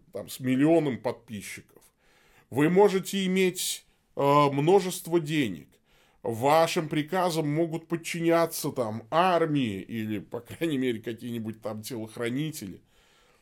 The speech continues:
Но пока вы не имеете Духа Святого, на самом деле у вас нет ни славы, ни силы.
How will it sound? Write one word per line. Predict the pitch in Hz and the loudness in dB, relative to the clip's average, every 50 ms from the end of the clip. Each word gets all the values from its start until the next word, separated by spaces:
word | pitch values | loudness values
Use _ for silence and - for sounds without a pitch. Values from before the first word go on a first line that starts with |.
| _ _ | _ _
Но | - 127 147 180 214 233 254 254 240 | -4 -2 0 0 4 6 8 8 8
пока | - - 202 185 - - 202 190 | 6 2 -2 -2 0 2 2 2
вы | 170 180 175 | 2 2 0
не | 175 175 170 165 | 0 0 0 0
имеете | 165 165 160 147 127 - - 123 | 0 0 -2 -2 -4 -4 -8 -10
Духа | 110 107 127 127 127 - 120 | -8 -6 -6 -6 -6 -8 -12
Святого, | - - - 104 110 110 - 117 92 90 90 | -12 -10 -10 -12 -12 -8 -8 -8 -8 -8 -10
на | 98 113 113 | -12 -10 -8
самом | - - 156 139 135 127 117 113 | -6 -4 -4 -4 -4 -4 -6 -6
деле | 107 107 107 98 92 95 | -6 -6 -6 -6 -6 -6
у | 98 92 | -6 -6
вас | 98 95 92 - - | -8 -8 -10 -12 -14
нет | - 95 95 - _ - | -14 -16 -16 -16 _ -12
ни | 107 113 127 151 196 226 | -10 -6 -4 -2 -2 0
славы, | 226 - - 175 175 165 151 127 104 90 85 82 - _ _ _ _ _ _ _ _ | 0 0 0 2 4 6 6 4 4 0 -4 -12 -16 _ _ _ _ _ _ _ _
ни | - 101 104 107 110 117 127 131 | -12 -10 -8 -6 -4 -4 -4 -4
силы. | 123 - - 139 139 127 110 92 80 - | -4 -6 -8 -8 -8 -8 -8 -8 -10 -12